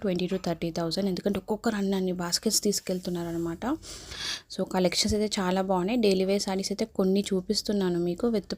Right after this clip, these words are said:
ప్రైజెస్. కొంచెం జూమ్ చేసుకొని చూడండి, ఎందుకంటే క్రౌడ్లో తీయడం అసలు పాసిబుల్ కాదు. కాకపోతే కొంచెము మీకు కూడా యూజ్ అవుతుంది, like, ఏం కలెక్షన్స్ ఉన్నాయి, కొత్త కలెక్షన్స్ న్యూ స్టోర్లో అని ఐడియా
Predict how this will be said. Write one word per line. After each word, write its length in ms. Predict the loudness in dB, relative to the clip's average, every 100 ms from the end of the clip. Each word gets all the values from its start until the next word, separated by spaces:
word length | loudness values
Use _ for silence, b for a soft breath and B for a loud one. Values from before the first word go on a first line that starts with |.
| 0
ప్రైజెస్. 420 | 0 0 2 0 2
కొంచెం 280 | 0 4 6 6
జూమ్ 180 | 6 4 4
చేసుకొని 360 | 2 0 -2 -2
చూడండి, 420 | -2 -2 2 2 2 B B B B 0
ఎందుకంటే 460 | 2 2 0 2 0 0 -6 -8 2
క్రౌడ్లో 360 | 4 6 6 6 4 0
తీయడం 320 | 2 4 4 0
అసలు 180 | 0 0 0
పాసిబుల్ 420 | 0 0 2 2 2
కాదు. 280 | 0 2 4 2 0 -10 -4
కాకపోతే 420 | -2 -2 -2 -2 -2 0
కొంచెము 480 | 2 2 2 2 0 -2 0
మీకు 160 | 0 0 0
కూడా 180 | 2 2 0 2
యూజ్ 240 | 4 4 4
అవుతుంది, 360 | 2 2 0 2 0
like, 200 | 0 0 0 -4 -12 0 4
ఏం 100 | 4 4
కలెక్షన్స్ 440 | 0 0 -2 0 0
ఉన్నాయి, 180 | 0 0
కొత్త 140 | -2 -2 -2
కలెక్షన్స్ 480 | -2 -2 -2 -2 0 2
న్యూ 120 | 2 2
స్టోర్లో 360 | 2 0 0 -2 2
అని 160 | 2 2 B B B 2 4
ఐడియా 220 | 6 4